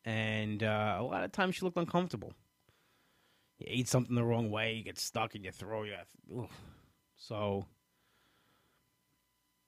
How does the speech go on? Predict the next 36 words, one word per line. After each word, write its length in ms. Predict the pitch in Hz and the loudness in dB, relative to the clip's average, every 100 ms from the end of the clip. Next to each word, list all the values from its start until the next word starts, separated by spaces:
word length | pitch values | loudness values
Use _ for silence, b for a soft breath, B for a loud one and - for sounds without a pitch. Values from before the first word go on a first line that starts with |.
| _ _ _ _ _ _ _ | _ _ _ _ _ _ _
you 80 | 147 | 2
gotta 220 | 139 143 | 6 6
ask, 240 | 151 151 147 | 6 6 4
you 240 | 131 151 | 4 8
know, 80 | 143 | 8
I, 260 | 117 151 - | 8 6 6
I'm, 300 | 147 185 208 | 6 6 6
I'm 200 | - 175 | 4 4
not 240 | 202 175 156 | 8 8 8
in 160 | 151 | 8
this 180 | 143 131 | 6 4
'cause 180 | - 123 | 4 4
I 60 | 123 | 6
wanna 240 | 123 120 | 6 4
be 100 | 107 | 2
skinny. 460 | - - 104 80 - - - - - _ _ _ _ _ _ _ _ - | -2 -2 -2 -4 -14 -20 -20 -20 -20 _ _ _ _ _ _ _ _ -4
That's 180 | 110 147 | -2 2
not 160 | 139 | 2
why 220 | 127 127 120 | 4 2 2
I'm 220 | 113 117 | 2 0
on 120 | 110 | 0
this 200 | 110 95 | -2 -2
weight 180 | 101 92 | -2 -2
loss 220 | 92 92 | -2 -4
journey. 340 | - 82 - - - _ _ _ _ | -6 -8 -10 -18 -20 _ _ _ _
Yeah, 100 | - | 0
of 100 | 190 | 2
course, 220 | - 135 117 | 4 4 4
everybody 260 | 107 101 | -2 -4
wants 240 | 95 92 - | -6 -8 -10
to 80 | |
be 120 | 85 - | -12 -10
skinny 380 | - 104 101 | -6 -4 -4
and 100 | 95 | -6
look 120 | 85 - | -8 -8
skinny, 180 | 98 | -8